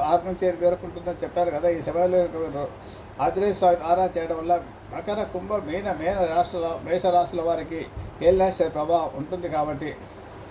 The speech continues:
హనుమాన్ చాలీసా పారాయణం కానీ పదకొండు సార్లు లేదా ఆంజనేయ స్వామికి వెన్నతో తమలపాకుల్లో వెన్న వేసి అష్టోత్తర శతనామార్చన చేయడం ద్వారా కానీ దశోత్తర స్తోత్రాన్ని పారాయణ చేసుకోవడం ద్వారా కానీ మీకు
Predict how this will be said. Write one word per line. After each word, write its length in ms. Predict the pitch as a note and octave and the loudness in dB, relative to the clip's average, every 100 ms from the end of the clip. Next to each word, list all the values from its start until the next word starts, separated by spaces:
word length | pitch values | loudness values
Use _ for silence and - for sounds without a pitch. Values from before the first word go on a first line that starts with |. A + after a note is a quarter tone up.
| - - - - | -18 -18 -16 0
హనుమాన్ 300 | D#3+ F#3 A3+ G3+ | 2 4 4 4
చాలీసా 280 | F#3 F#3 F3 | 4 6 4
పారాయణం 360 | E3 E3+ E3 D3+ | 4 0 0 -2
కానీ 200 | C#3+ D3+ D#3+ | -2 -2 -4
పదకొండు 320 | C#3+ - D#3 C#3 | -6 -6 -6 -2
సార్లు 360 | D3 C#3+ D3 - | 2 2 2 -6
లేదా 260 | D#3 D#3+ D#3+ C3+ | -6 -2 -2 -2
ఆంజనేయ 300 | C#3+ F3+ F#3 | -4 -2 -2
స్వామికి 400 | - E3 E3+ D#3+ C3+ | 0 -2 -2 -6 -4
వెన్నతో 320 | D#3 F3 E3+ D3 - | -2 0 2 0 -2
తమలపాకుల్లో 540 | C#3+ D#3+ F3 F3 F3+ E3+ | -4 2 4 4 2 0
వెన్న 200 | C#3+ D3+ | -2 -6
వేసి 360 | D3+ C3 C#3 - - - - | -6 -4 -4 -6 -12 -10 -2
అష్టోత్తర 680 | C#3 - G3 G3 G3 F3+ F3+ - - - - | -2 2 0 2 4 4 4 -4 -16 -16 -8
శతనామార్చన 720 | - F#3 G#3 F3 E3 - D3+ - | -4 -2 0 -2 -4 -4 -6 -4
చేయడం 240 | D3 D#3+ E3 - | -4 -4 -6 -8
ద్వారా 200 | D#3 - | -4 -4
కానీ 320 | C3+ C3+ C#3 C#3 | -4 -4 -2 -2
దశోత్తర 460 | C#3 C#3+ F#3 E3+ F3 | -2 2 0 0 -6
స్తోత్రాన్ని 760 | - E3+ D#3+ D#3+ D#3 E3+ E3+ D#3 | -4 -6 -4 -6 0 2 2 -2
పారాయణ 240 | D#3+ E3 D3 | -2 -2 -4
చేసుకోవడం 420 | D3+ - E3+ D3+ C#3+ C#3+ | -8 -4 -2 -2 -2 0
ద్వారా 180 | D3 D3 | 0 0
కానీ 300 | C#3+ C#3 C3+ - - - - - | 0 0 -4 -10 -14 -16 -16 -4
మీకు 240 | D#3+ E3 | 0 2